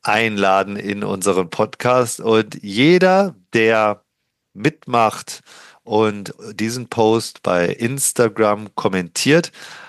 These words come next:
hat die Möglichkeit, von uns auserwählt zu werden in einem Losverfahren, logischerweise. Also wir suchen das nicht einfach aus, sondern wir losen dann unter allen, die kommentiert haben, bis Mittwochabend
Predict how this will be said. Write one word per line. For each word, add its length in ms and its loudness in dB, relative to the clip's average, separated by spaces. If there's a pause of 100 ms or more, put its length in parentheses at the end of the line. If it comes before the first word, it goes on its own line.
hat 280 -4
die 100 0
Möglichkeit, 880 0
von 160 -2
uns 280 -6
auserwählt 920 0
zu 180 -4
werden 280 2
in 100 -4
einem 200 -2
Losverfahren, 680 2
logischerweise. 640 2
Also 140 -2
wir 100 -4
suchen 300 -6
das 140 0
nicht 120 -4
einfach 220 0
aus, 200 0
sondern 220 -2
wir 100 2
losen 480 2
dann 280 0 (340)
unter 340 -2
allen, 380 2
die 140 -6
kommentiert 680 -2
haben, 320 0
bis 160 -10
Mittwochabend 800 -2